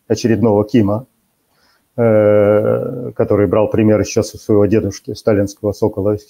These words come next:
Ким Ир Сена, был Саддам Хусейн, вот,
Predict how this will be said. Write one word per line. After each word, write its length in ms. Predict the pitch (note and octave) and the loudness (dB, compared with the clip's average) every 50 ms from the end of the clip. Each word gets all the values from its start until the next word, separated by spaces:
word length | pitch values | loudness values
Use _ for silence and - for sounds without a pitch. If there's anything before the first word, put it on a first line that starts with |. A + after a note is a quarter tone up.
| - | -4
Ким 140 | - A#2+ A#2 | 0 0 2
Ир 80 | A#2+ A#2 | 2 0
Сена, 440 | - - A3 G#3+ G3+ D3+ A#2+ C3 - _ _ _ _ _ _ _ _ _ _ _ _ _ _ | 0 2 2 2 2 0 -2 -6 -10 _ _ _ _ _ _ _ _ _ _ _ _ _ _
был 220 | - A#2+ D#3+ C#3+ A2+ | 0 2 2 2 2
Саддам 320 | - C3+ A2+ B2+ A#2+ G#2+ | 2 2 2 2 2 2
Хусейн, 520 | - - A2+ - - F#3+ G3 F3+ D#3 A#2+ A2 | 0 -2 -2 2 4 4 4 4 4 4 4
вот, 300 | A2+ B2 A#2 A#2+ - | 4 4 2 0 -4